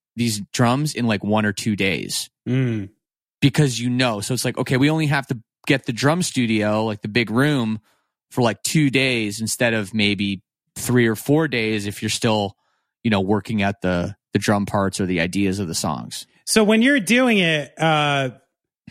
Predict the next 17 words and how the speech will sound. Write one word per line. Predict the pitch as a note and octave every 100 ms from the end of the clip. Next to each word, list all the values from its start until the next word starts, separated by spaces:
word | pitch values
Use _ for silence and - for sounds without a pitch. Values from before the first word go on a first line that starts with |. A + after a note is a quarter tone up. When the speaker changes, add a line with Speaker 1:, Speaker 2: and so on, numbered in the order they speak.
| _ _ _ _ -
Speaker 2:
are, | E3 E3
are | D#3
you | E3+ E3+
tracking | E3+ G3+ E3 F3 D3+ C#3+ C3+
guitars | E3 - D#3 G3+ A#3+
first? | - C#4+ D4 - - - _ _ _ _ _ _ _ _ _ _ _ _ _ _ - -
Speaker 1:
So | - - G3 F#3 -
we, | E3+ F#3+
we, | F3+ F#3+ -
we'll | F3 G3+
kind | - A#3
of | A3+ F#3
arrange, | E3 C3+ C3+ C#3+ D3
we'll | D#3+
kind | G3 F#3
of |
have | C#3+ C3+ C3 A2+